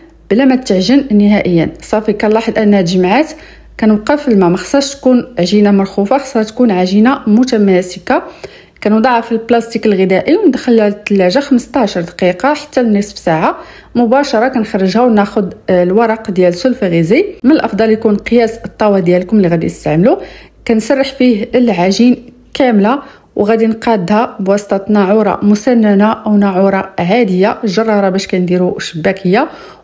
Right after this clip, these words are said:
وضروري ومؤكد أن سمك العجين يكون رقيق جدا، ما خصهاش تبقى غليظة. كناخد، آه، جرارة اللي هي الناعورة المسننة، وكنقاد الجوانب كلهم بربعة ديال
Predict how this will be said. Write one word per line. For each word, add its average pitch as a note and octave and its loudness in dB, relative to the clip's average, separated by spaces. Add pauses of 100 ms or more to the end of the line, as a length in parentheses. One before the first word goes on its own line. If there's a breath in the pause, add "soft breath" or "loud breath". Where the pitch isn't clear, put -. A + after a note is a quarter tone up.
وضروري A#3 2
ومؤكد A#3 0
أن G#3+ 0
سمك B3+ 0
العجين F#3+ 2
يكون G#3+ 0
رقيق G3+ 0
جدا، G3 0 (360 loud breath)
ما G#3 0
خصهاش A3+ -2
تبقى - -4
غليظة. F3+ 0 (460 loud breath)
كناخد، C4 0 (100)
آه، F3 2
جرارة F#3 0
اللي A3 2
هي F#3 0
الناعورة G3 2
المسننة، F#3+ 0 (400 loud breath)
وكنقاد A3+ -2
الجوانب G3 2 (200)
كلهم A#3 2
بربعة F#3+ -2
ديال E3+ 0